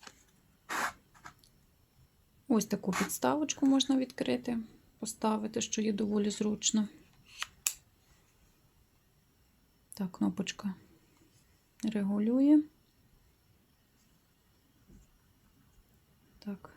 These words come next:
це функціональні кнопочки. Тут вк-, включити, виключити. Великий гарний дисплей,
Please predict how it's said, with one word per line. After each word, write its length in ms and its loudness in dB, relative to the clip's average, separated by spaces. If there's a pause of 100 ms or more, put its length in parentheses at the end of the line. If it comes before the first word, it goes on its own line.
(140)
це 180 -4
функціональні 720 2
кнопочки. 640 -2 (1600)
Тут 240 -10
вк-, 120 -16 (320)
включити, 580 -4
виключити. 800 -2 (1200)
Великий 540 2
гарний 340 2
дисплей, 600 0